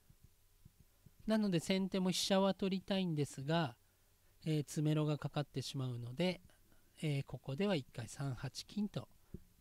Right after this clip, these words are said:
手を戻します。で、これに対して五五飛車と逃げておくと。まあ、このように進んで、まあ、お互いに、なんていうんですかね、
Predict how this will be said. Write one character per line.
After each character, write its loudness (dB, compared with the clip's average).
手 2
を 0
戻 -8
し -10
ま -16
す。 -20
で、 2
こ 2
れ 2
に 2
対 2
し -6
て 2
五 2
五 0
飛 -4
車 -2
と 2
逃 -2
げ -8
て -18
お -20
く -20
と。 -20
ま 2
あ、 -8
こ 2
の 4
よ 6
う 4
に 4
進 -2
ん -2
で、 2
ま -2
あ、 0
お 0
互 4
い 4
に、 2
な 4
ん -2
て -2
い 0
う -4
ん -4
で -6
す -18
か -8
ね、 -2